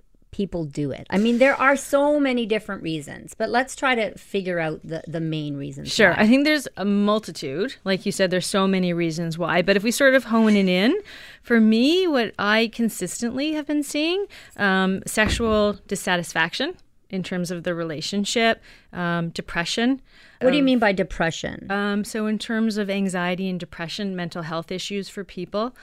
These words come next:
Speaker 1: That'll make you go and
Speaker 2: Yep, make
Speaker 1: cheat
Speaker 2: ca-
Speaker 1: on your
Speaker 2: well,
Speaker 1: partner?
Speaker 2: not all the
Speaker 1: I know you
Speaker 2: time.
Speaker 1: don't like me using the word cheat.
Speaker 2: Yes. Okay. I think it's got a negative connotation,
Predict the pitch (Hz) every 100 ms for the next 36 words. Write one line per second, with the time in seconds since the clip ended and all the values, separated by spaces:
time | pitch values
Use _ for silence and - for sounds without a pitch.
0 | - 190 196 196 190 196 170 165 160 160
1 | 160 151 151 151 185 247 - 185 175 185
2 | 180 165 165 190 277 240 226 247 - -
3 | _ 190 208 190 - 190 214 247 262 233
4 | 202 190 190 175 175 175 170 160 160 156
5 | - - 165 - - - - 180 160 -
6 | 214 208 214 185 214 226 247 240 240 226
7 | 202 180 180 190 185 190 175 175 165 170
8 | 240 269 339